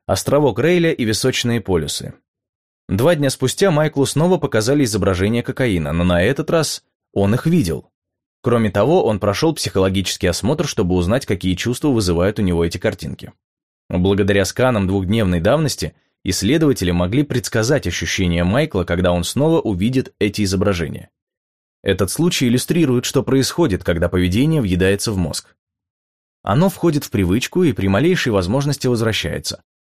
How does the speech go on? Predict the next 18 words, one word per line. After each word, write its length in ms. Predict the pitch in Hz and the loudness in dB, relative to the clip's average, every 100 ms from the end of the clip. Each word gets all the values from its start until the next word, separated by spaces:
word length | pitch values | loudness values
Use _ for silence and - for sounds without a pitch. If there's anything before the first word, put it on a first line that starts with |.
| _ _ | _ _
Вот 360 | 104 110 151 208 | -4 2 2 2
почему, 360 | 98 - 104 92 | -4 -2 0 2
если 220 | 90 92 | 0 0
периодически 640 | 98 101 98 95 - 90 | 0 2 0 -2 -4 -4
делать 260 | 82 95 82 | 0 0 0
что-то 240 | - 85 | -4 -6
полезное, 480 | - 90 160 160 95 | -4 -2 0 0 0
например, 380 | 85 92 98 85 | 0 0 0 0
есть 220 | 90 85 | 0 0
здоровую 380 | 80 85 80 78 | 0 0 -2 -4
пищу, 360 | - 180 - 110 | -2 -2 -2 -4
соблюдать 420 | 87 82 85 82 | -2 0 0 0
технику 420 | 92 - 82 85 | -4 -4 -6 -4
безопасности, 760 | 78 76 73 123 139 104 - 82 | -4 -4 -2 -2 -2 -6 -4 -4
не 100 | 82 | -2
витать 320 | 82 90 - | 0 -2 -2
в 60 | |
облаках, 520 | 76 78 76 139 143 | -4 -2 0 -2 -2